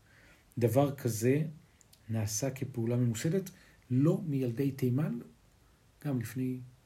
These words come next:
עשרות שנים, אבל לא פרשת ילדי תימן, אלא פרשה נוספת בבית חולים במרכז הארץ.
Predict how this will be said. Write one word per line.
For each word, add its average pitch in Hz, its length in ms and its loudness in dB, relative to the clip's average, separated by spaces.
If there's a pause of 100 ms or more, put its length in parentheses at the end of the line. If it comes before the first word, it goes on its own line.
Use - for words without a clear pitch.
(520)
עשרות 165 340 -6
שנים, 151 400 0
אבל 117 180 -2
לא 135 260 6
פרשת 123 460 -4
ילדי 107 280 0
תימן, 131 520 0 (540)
אלא 107 140 -4
פרשה 110 380 -6
נוספת 123 800 -6 (1040)
בבית 120 280 -2
חולים 110 340 -2
במרכז 101 560 -4
הארץ. 120 580 -2